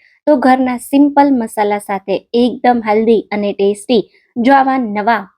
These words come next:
મંચુરિયન પરાઠા ક્યારેય ના બનાવ્યા હોય તો એકવાર જરૂરથી ટ્રાય કરવા જેવા છે. તો ચાલો ઝટપટ રેસીપીને શરૂ કરીએ. રેસીપી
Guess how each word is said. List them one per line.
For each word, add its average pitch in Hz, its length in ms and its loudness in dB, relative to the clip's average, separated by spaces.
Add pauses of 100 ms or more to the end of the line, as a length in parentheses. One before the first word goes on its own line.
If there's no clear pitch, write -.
મંચુરિયન 214 520 -6
પરાઠા 220 380 -4 (140)
ક્યારેય 202 340 -4
ના 208 120 -6
બનાવ્યા 262 520 2
હોય 196 160 0 (340)
તો 220 120 0
એકવાર 262 340 0
જરૂરથી 202 360 0
ટ્રાય 202 440 -2
કરવા 202 320 0
જેવા 196 320 -2
છે. 202 100 0 (400)
તો 214 120 2
ચાલો 208 360 2 (320)
ઝટપટ 254 460 0
રેસીપીને 208 480 -4 (100)
શરૂ 208 380 0
કરીએ. 202 340 0 (400)
રેસીપી 294 400 0